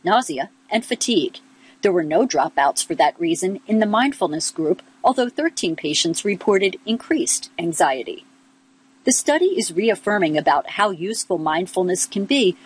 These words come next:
when practiced effectively," said psychologist Sheehan Fisher,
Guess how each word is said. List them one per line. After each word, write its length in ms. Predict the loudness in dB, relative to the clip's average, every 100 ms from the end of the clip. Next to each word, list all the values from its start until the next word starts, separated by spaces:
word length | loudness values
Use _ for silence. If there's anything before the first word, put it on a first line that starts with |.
| -2
when 140 | 2 2
practiced 500 | 2 -2 -4 -6 -4
effectively," 720 | -2 -2 -2 -8 -8 -14 -16 _ -8
said 280 | -2 -2 0
psychologist 840 | 0 2 2 2 0 -2 -2 -4
Sheehan 440 | -2 2 2 0
Fisher, 480 | 0 0 0 0 -4